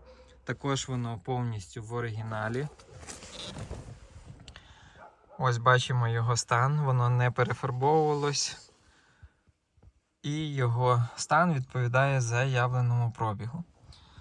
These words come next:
У нас датчики світла, датчик дощу, ось перемикання автоматичне світлом, круїз-контроль, перемикання двірниками. В автомобілі в нас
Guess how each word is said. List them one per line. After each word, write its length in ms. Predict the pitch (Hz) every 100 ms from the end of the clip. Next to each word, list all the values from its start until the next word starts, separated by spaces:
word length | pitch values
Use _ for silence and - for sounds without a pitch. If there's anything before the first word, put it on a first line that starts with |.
| - - - - - - - - - -
У 60 |
нас 320 | 143 143 131 139
датчики 520 | 131 131 - 131 131
світла, 360 | - 131 127
датчик 360 | 117 117 - 117
дощу, 540 | 120 - - 156 185 160 139
ось 220 | 123 -
перемикання 800 | 123 120 120 127 117 120 120 113
автоматичне 800 | 135 123 - 123 120 123 - 127
світлом, 500 | 120 151 180 175 170 - - - - - - - - -
круїз-контроль, 880 | 139 127 120 - 120 131 147 165 156 - - - - - - - - - - - - _ _ _ -
перемикання 640 | 123 120 113 117 117 117
двірниками. 800 | 113 117 131 131 170 170 165 151 - - - _ - - - - - - _ _ _
В 80 | 131
автомобілі 760 | 123 139 135 143 143 143 123
в 60 | 120
нас 380 | 117 113 -